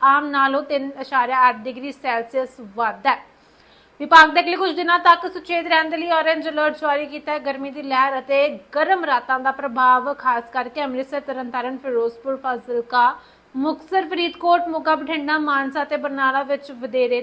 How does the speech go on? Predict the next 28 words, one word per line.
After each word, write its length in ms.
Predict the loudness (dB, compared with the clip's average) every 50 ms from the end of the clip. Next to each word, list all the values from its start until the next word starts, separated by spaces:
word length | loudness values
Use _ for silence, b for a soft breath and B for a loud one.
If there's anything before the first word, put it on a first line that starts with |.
| -4 -4
ਦੇਖਿਆ 420 | -4 -4 -4 -4 -2 0 0 0 0
ਜਾ 260 | -2 -6 -6 -6 -4 -2
ਰਿਹਾ 140 | -2 -2
ਹੈ। 100 | -2 -4 -10 b b b b b b b b 0
ਮੌਸਮ 300 | 2 2 2 2 0 -4
ਵਿਭਾਗ 320 | 0 6 8 8 8 8
ਦੇ 80 | 4 -2
ਅਨੁਸਾਰ 420 | -6 -6 0 4 6 6 6 4
ਚੌਦਾਂ 380 | 2 0 0 2 2 4 2 0
ਜੂਨ 280 | 0 -4 -4 -4 -2
ਤੋਂ 160 | -2 -2 -2
ਪੰਜਾਬ 580 | -2 -2 -6 -6 -6 -6 0 2 4 4 2 2
ਵਿੱਚ 280 | -2 -4 -4 -4 -6 -6 -6 -6 -10 -16 _ -4
ਗਰਜ 320 | 0 2 2 2 0 -2 -8 -8
ਅਤੇ 220 | -8 -2 0 0 0
ਤੇਜ਼ 320 | 2 2 2 2 2 0 -2 -8 -8
ਹਵਾਵਾਂ 600 | -8 -4 2 2 2 2 4 2 2 2 2 0 -4 b b b b b b _ -10
ਦੀ 200 | -4 -2 -2 -2
ਸੰਭਾਵਨਾ 800 | 0 0 -2 0 0 4 6 8 8 8 6 4 0 -2 -2 -2
ਹੈ। 60 | -2 -6 -14 _ _ _ _ -4
ਇਸ 120 | -4 -2
ਦੇ 100 | -2 0
ਨਾਲ 240 | 4 4 4 4 4
ਗਰਮੀ 280 | 4 0 0 0 0 -4
ਤੋਂ 120 | -6 -6
ਕੁਝ 180 | -6 -6 -6 -2 0
ਰਾਹਤ 380 | 2 4 4 4 2 0 -4
ਮਿਲ 420 | -8 -8 -8 -10 -8 -6 -6 -6